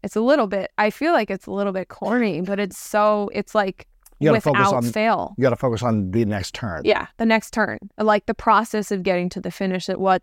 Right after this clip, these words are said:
Speaker 1: is what allows you to win the race. And I, that's, that's where my mindset has to be.
Speaker 2: What do you struggle with managing more? Overcoming failure or having all the success?
Speaker 1: Oh,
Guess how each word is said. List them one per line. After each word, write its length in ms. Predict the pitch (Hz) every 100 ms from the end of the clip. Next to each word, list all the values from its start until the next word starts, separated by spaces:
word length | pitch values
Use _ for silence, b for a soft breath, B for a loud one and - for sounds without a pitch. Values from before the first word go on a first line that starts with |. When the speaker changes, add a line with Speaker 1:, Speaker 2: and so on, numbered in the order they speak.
| 208
Speaker 1:
is 160 | 190
what 140 | 202 190
allows 320 | 180 185 175
you 60 |
to 100 | 180
win 160 | 175 160
the 80 | -
race. 320 | 180 - -
And 240 | - 165 -
I, 480 | 180 175 - 151 - _ _ _ _ _ -
that's, 440 | 175 - - - _ _
that's 480 | 202 196 185 - -
where 200 | 196 185
my 160 | 180 180
mindset 380 | 180 180 - -
has 200 | 165 -
to 80 | 190
be. 220 | 185 - -
Speaker 2:
What 140 | 113 139
do 60 |
you 80 | 147
struggle 460 | - - 123 110 110
with 320 | 107 - - _ _ _ - _ _
managing 600 | 107 110 110 107 98 98
more? 400 | 98 95 80 69 - _ _ _ _ _ _ _ _ _ _ _
Overcoming 500 | 107 110 113 120 117
failure 580 | 95 - 107 123 139 160 - _ - _ _ -
or 600 | 101 101 98 92 90 80 _ _ -
having 300 | 110 98 95
all 140 | 92
the 60 | 82
success? 640 | - - - - - - - _ _ - - - - - - _ _ _ - _ _ _
Speaker 1:
Oh, 240 | - 165